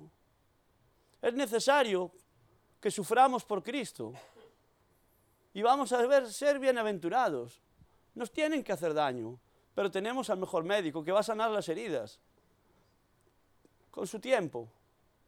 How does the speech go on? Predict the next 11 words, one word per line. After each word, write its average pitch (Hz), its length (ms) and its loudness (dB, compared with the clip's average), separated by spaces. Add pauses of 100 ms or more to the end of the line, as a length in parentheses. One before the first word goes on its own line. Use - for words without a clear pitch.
(460)
Las 156 180 -2
mías 240 300 -2
aún 190 160 -2
no 185 60 -2
están 180 200 -2
sanadas, 160 600 -2 (440)
muchas. 160 520 -4 (1040)
Pero 202 260 0 (140)
él 233 160 -2
sigue 247 240 -8
est-, - 180 -14